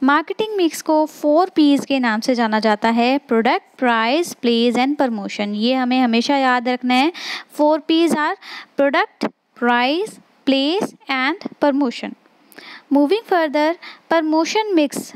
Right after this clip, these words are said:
अभी हम लोगों ने पढ़ा कि permotion mix क्या होता है, कि ये combination होता है permotion के tools का। अब permotion के tools six type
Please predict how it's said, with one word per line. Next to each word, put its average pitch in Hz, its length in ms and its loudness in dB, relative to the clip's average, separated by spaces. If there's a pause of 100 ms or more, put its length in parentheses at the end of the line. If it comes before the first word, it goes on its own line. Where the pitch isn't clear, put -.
अभी 269 220 2
हम 311 180 2
लोगों 285 220 2
ने 302 120 2
पढ़ा 262 380 2
कि 339 140 -2
permotion 269 460 0
mix 294 260 2
क्या 277 140 0
होता 240 260 0
है, 262 300 2
कि 320 140 -2
ये 320 300 2
combination 269 680 0
होता 277 300 0
है 269 220 0
permotion 269 600 0
के 302 180 -2
tools 320 420 2
का। 208 220 -2 (400)
अब 349 100 0
permotion 330 540 -2
के 359 120 2
tools 311 400 2 (140)
six - 400 -6
type 233 220 -6